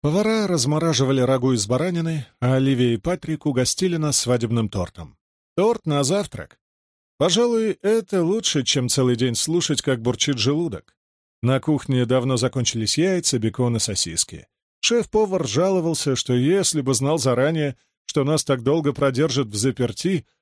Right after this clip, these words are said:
расходовал бы продукты более экономно. Стук каблучков по паркету возвестил о прибытии Фионы ещё до того, как мы её увидели. Она вновь выглядела как обычно. На ней больше не было халата и тапочек.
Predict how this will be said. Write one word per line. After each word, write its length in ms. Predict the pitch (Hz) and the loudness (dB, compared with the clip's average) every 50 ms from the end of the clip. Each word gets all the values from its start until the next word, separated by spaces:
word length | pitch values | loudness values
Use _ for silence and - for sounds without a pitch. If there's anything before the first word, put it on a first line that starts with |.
| _ _ - | _ _ 0
расходовал 680 | 147 175 160 147 - - 143 151 170 185 175 175 165 | 0 2 2 0 0 0 0 0 0 2 2 2 2
бы 120 | 147 147 131 | 0 0 0
продукты 480 | - 139 131 117 123 127 - - 160 | 0 0 0 0 0 -2 -2 -2 -2
более 340 | 139 117 117 131 170 180 190 | 0 0 0 2 2 0 0
экономно. 640 | 185 - 160 147 131 117 104 87 85 85 78 - _ _ _ _ _ _ _ _ _ _ _ _ _ _ _ _ _ _ _ _ _ _ _ _ _ - | -2 -2 -2 -2 -2 -2 -4 -6 -10 -14 -18 -20 _ _ _ _ _ _ _ _ _ _ _ _ _ _ _ _ _ _ _ _ _ _ _ _ _ -4
Стук 280 | - - 240 214 - | -2 -2 -2 -2 -2
каблучков 560 | - 165 143 135 139 131 - - 151 135 - | -2 -2 0 2 2 0 0 0 -2 -2 -2
по 80 | - 120 | -2 -6
паркету 580 | - 117 107 - - 175 185 180 - 170 160 - _ _ _ _ _ _ | -4 -6 -6 -4 -4 -4 -2 -2 -2 -4 -4 -6 _ _ _ _ _ _
возвестил 600 | 143 165 165 120 127 135 123 - - 143 131 127 | -2 0 0 2 2 0 0 0 0 2 2 2
о 40 | 120 | 2
прибытии 460 | - 131 123 123 131 - - 135 131 | 0 0 0 0 0 0 0 0 -2
Фионы 440 | - - 151 156 156 160 170 170 165 | -2 0 0 0 2 0 0 -2 -2
ещё 380 | 156 151 135 - - 143 123 | -2 -2 -2 -2 -2 -2 -2
до 200 | 113 113 131 151 | 0 0 -2 -2
того, 240 | - - 151 139 139 | 0 -2 -2 -2 -2
как 240 | - 135 120 - - | -2 -2 -4 -4 -2
мы 120 | 117 117 | -2 0
её 420 | 117 117 113 110 107 104 107 107 110 - - | 2 2 2 2 2 2 2 0 0 -2 -4
увидели. 640 | 117 107 101 95 101 90 80 82 76 71 71 65 _ _ _ _ _ _ _ _ _ _ _ _ | -4 -4 -2 -2 -4 -6 -6 -10 -16 -16 -18 -20 _ _ _ _ _ _ _ _ _ _ _ _
Она 280 | - 120 120 120 117 110 | -6 -4 -2 -2 -2 -2
вновь 420 | 92 107 127 160 190 175 - - | -2 -2 -2 -2 -2 -2 -4 -4
выглядела 640 | 117 123 190 220 185 185 180 170 143 160 160 156 135 | -4 -2 -2 -2 -2 -2 -2 0 0 0 0 0 0
как 240 | - 139 127 120 - | 0 0 -2 0 0
обычно. 600 | 123 107 101 95 85 - - - 78 - - _ _ _ _ _ _ _ _ - | -2 -2 -4 -6 -8 -8 -10 -10 -12 -16 -18 _ _ _ _ _ _ _ _ -4
На 80 | 202 220 | -2 0
ней 160 | 240 240 220 | 2 2 2
больше 380 | 165 175 170 151 - - 135 123 | 2 2 0 0 0 0 0 0
не 180 | 123 135 160 | 2 0 0
было 220 | 160 156 143 135 120 | 0 2 2 0 0
халата 600 | - - 120 113 117 123 139 156 151 - - 123 | 0 0 0 2 2 2 2 2 0 -2 -2 -2
и 80 | 113 | -2
тапочек. 640 | 98 - 143 165 160 156 151 - - 135 120 - _ | 0 0 0 -2 -2 -2 -6 -8 -8 -10 -10 -14 _